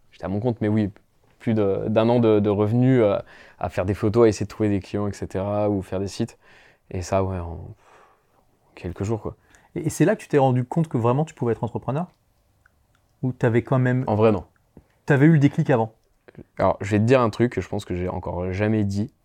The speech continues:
Speaker 1: et je
Speaker 2: Ouais.
Speaker 1: pense que peu d'entrepreneurs arrivent à avouer, mais la clairvoyance de l'argent, donc c'est-à-dire avoir la sûreté de savoir vraiment faire de l'argent tout le temps, euh, je l'ai eu, j'avais déjà fait beaucoup d'argent.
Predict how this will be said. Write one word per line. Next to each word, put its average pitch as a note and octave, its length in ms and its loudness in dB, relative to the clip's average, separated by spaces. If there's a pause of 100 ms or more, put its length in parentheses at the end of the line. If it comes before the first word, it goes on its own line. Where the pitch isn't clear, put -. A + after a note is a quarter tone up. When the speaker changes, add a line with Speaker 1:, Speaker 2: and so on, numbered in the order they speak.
Speaker 1:
et - 80 -2
je A2+ 60 2
Speaker 2:
Ouais. A#2 60 2
Speaker 1:
pense A#2+ 140 0
que - 120 -6
peu A2 240 -2
d'entrepreneurs G#2 720 -4
arrivent G2 260 0
à F#2 80 0
avouer, F#2 260 -4 (580)
mais G2 100 0
la F#2 100 0
clairvoyance G#2+ 460 0
de G#2 80 0
l'argent, F2+ 360 -2 (280)
donc G2 180 -4
c'est-à-dire G2 480 -4
avoir G2+ 200 -2
la F2+ 80 -2
sûreté - 360 -8
de - 40 -6
savoir F#2 240 -4
vraiment G#2+ 400 -2 (260)
faire A2+ 260 0
de A2 80 2
l'argent G2+ 380 -2
tout - 140 -16
le A#2 60 -14
temps, - 200 -8 (1900)
euh, F2+ 560 2 (260)
je G2+ 220 -6
l'ai G2+ 100 4
eu, A2+ 300 2 (760)
j'avais G#2 240 -2
déjà G#2 320 2
fait G2+ 400 -4 (240)
beaucoup G#2+ 560 -6 (140)
d'argent. E2+ 260 -14